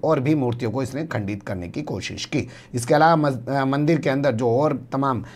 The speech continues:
गमले वगैरह रखे थे उसको भी इसने नुकसान पहुंचाया। ये यहाँ के डीसीपी के हवाले से हम आपके सामने रख रहे हैं। स्क्रीन पर कई सारी वेबसाइटों की हमने कटिंग्स निकाली हैं, हमने सर्च करने की कोशिश की कि ये खबर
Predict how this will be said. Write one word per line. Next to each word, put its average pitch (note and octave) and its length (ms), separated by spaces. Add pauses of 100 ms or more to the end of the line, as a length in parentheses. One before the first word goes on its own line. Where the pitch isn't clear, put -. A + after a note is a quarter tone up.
(140)
गमले C3+ 280
वगैरह B2+ 400
रखे B2 220
थे F3 200
उसको C#3+ 500
भी C#3+ 200
इसने E3+ 540 (920)
नुकसान D3+ 600
पहुंचाया। A#2+ 960
ये D3+ 280
यहाँ C3 280
के A#2+ 160
डीसीपी C3 380
के C3+ 140
हवाले C3 360
से C#3+ 100
हम B2+ 120
आपके A#2+ 220
सामने A#2 280
रख A#2+ 180
रहे D3 100
हैं। - 420
स्क्रीन F#3 360
पर E3+ 360
कई D3+ 160
सारी C#3+ 320 (260)
वेबसाइटों D#3+ 540
की D#3 120
हमने D3 180
कटिंग्स E3 440
निकाली E3+ 340
हैं, E3 240
हमने C3 260
सर्च D3+ 260
करने D3+ 220
की D#3 120
कोशिश D3+ 340
की - 160
कि - 140
ये C3+ 80
खबर B2 300